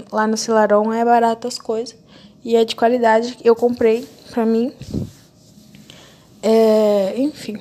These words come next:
Então, a gente vai sair pra conhecer aqui, né? Aqui é mais movimentado do que na Lapa. É, não tem tanto barzinho como tem na Lapa,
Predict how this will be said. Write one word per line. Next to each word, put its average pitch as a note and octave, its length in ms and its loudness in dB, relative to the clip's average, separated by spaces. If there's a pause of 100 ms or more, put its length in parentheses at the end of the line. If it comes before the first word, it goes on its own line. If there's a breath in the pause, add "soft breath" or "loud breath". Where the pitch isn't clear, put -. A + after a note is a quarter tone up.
(1120 loud breath)
Então, B3 360 4
a C4 80 6
gente C4 220 -2
vai B3 180 0
sair C#4+ 400 -2
pra B3 380 -4 (440)
conhecer A#3+ 460 2
aqui, B3 400 0
né? A#3 220 0
Aqui A3+ 280 -2
é A#3+ 60 2
mais A#3+ 200 2
movimentado A#3 640 0
do B3 60 -4
que B3 120 -6
na G#3 180 0
Lapa. A3 460 0 (1000 soft breath)
É, G3+ 880 6
não A#3+ 160 2
tem B3+ 180 2
tanto A#3+ 280 2
barzinho A3+ 640 2
como A3 260 -8
tem A3 160 -4
na G3 180 -2
Lapa, G3 440 -4